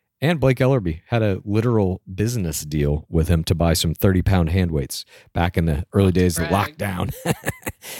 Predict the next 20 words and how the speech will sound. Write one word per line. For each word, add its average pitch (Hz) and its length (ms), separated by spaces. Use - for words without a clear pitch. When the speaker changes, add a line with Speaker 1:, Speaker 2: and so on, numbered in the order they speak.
Speaker 1:
We 160 140
are 202 80
now 185 120
gonna 180 160
play 143 320
another 139 340
scream. 76 480
If - 220
you 160 220
yourself 156 840
would 98 120
like 104 160
to 107 100
submit 107 280
a 143 60
scream 120 380
to 104 100
this 110 240
very 147 220
program, 131 440